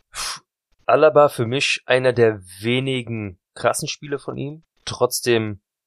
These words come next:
ähm, standardgemäß gut. Einfach so, wie man ihn kennt. Er hat seine Arbeit gemacht. Er ist nicht großartig aufgefallen. Er hat,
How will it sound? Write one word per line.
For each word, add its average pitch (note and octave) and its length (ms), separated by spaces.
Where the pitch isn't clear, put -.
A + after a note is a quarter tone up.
ähm, G2 200
standardgemäß G#2+ 680
gut. - 340
Einfach A2 340
so, G#2+ 300
wie G#2+ 120
man G#2+ 120
ihn G2 120
kennt. B2+ 360
Er G2+ 180
hat G2+ 100
seine G#2 240
Arbeit C3 300
gemacht. A#2+ 400
Er G#2+ 120
ist - 160
nicht - 320
großartig G#2+ 460
aufgefallen. A2+ 400
Er G#2+ 80
hat, - 200